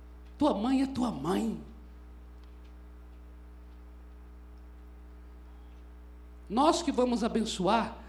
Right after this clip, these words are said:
não devemos classificá-los pelo rótulo de pessoas ímpias, mas colocá-los na categoria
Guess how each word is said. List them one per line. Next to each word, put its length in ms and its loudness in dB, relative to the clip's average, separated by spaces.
não 180 8
devemos 500 6
classificá-los 1800 4
pelo 260 8
rótulo 880 4
de 120 10
pessoas 600 8
ímpias, 840 0
mas 760 6
colocá-los 840 8
na 200 6
categoria 1040 8